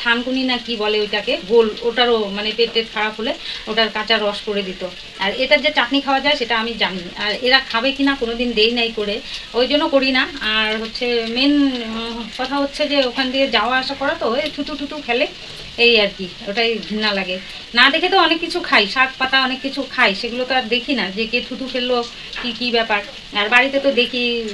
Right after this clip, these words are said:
যাওয়া আসার রাস্তা দিয়ে থুতু ফেলছে, ও থুতু ফেলছে, এর জন্য আর কি একটু ঘৃণা লাগে। এই যদিও বা ভালো করে ধুয়ে নিলে দোষ নেই, হুম, এটাই আর কি। তো আমি জানি, এখন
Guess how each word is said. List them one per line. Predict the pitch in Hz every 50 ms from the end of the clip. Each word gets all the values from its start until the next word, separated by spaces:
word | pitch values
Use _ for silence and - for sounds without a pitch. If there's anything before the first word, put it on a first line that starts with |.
| 196 208 202
যাওয়া | 226 226 226 233 240
আসার | 226 220 220 - 220 208
রাস্তা | 214 208 214 202 - 214
দিয়ে | 202 214 214 214 220
থুতু | 220 214 214 208 214
ফেলছে, | 208 208 196 214
ও | 214 202 196
থুতু | - 202 220 202
ফেলছে, | 185 208 196 196 - 202 202 190 - - - - -
এর | 214 220 214
জন্য | 226 269 269 285
আর | 254 233 220 -
কি | 233
একটু | 226 - 226 208 190 180
ঘৃণা | 202 208 208 202 190
লাগে। | 185 170 175 180
এই | 175 180 180 170 160 - - 196 180 196 196 185 -
যদিও | 226 233 - 294 320
বা | 330 311
ভালো | 269 262 269 285 302
করে | 311 311 320
ধুয়ে | 247 233 226 247 285
নিলে | 294 302 311 302 294
দোষ | 240 269 285 285 -
নেই, | 269 247 233 247 277 - - - - - - - - -
হুম, | 254 247 233 190 180 202 - - -
এটাই | 226 240 240 240 233 226
আর | 202 190 185 -
কি। | 190 180 180 - - -
তো | 214 208 202 202 - -
আমি | 226 240 247
জানি, | 202 226 220 220 240 247 240 202 196
এখন | 196 214 226 226 226 226